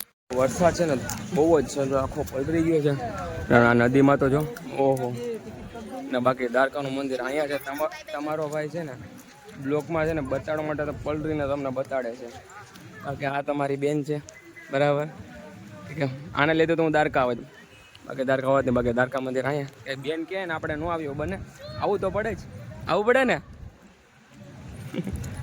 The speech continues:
બાકી તો જો આપણા સામે ઓટો છે ને, ત્યાં રોકાણા છે. બાકી હવે પાછા નીકળવાના છે, બપોરે નીકળ્યું. તો ગઈને રહેજો બ્લોગમાં કન્ટિન્યુ. આપણા મને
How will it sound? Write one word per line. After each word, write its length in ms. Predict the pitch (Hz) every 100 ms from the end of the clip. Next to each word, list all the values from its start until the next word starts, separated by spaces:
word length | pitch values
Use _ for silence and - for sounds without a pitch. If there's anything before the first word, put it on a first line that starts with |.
| - - - - - - - - - - 131
બાકી 240 | 143 151
તો 140 | 147 143
જો 100 | 151
આપણા 400 | 143 139 143 135 - -
સામે 260 | - 139 143
ઓટો 280 | 135 156 143
છે 120 | 147
ને, 80 | 127
ત્યાં 140 | 123
રોકાણા 340 | 127 151 156
છે. 140 | 143 151 - - - - - - -
બાકી 200 | 139 131
હવે 220 | 131 131 123 127
પાછા 240 | 143 143 151
નીકળવાના 540 | 147 190 185 170 147
છે, 120 | 156 156 - - - - 147
બપોરે 360 | 156 165 151
નીકળ્યું. 460 | 139 151 185 143 135 - - - - - - - - -
તો 180 | 127 123 120 98
ગઈને 240 | 135 143 135
રહેજો 200 | 139 131 127 - - -
બ્લોગમાં 300 | 139 131 131 127
કન્ટિન્યુ. 420 | 131 123 123 131 - - - _ 156
આપણા 220 | 151 147
મને 140 | 151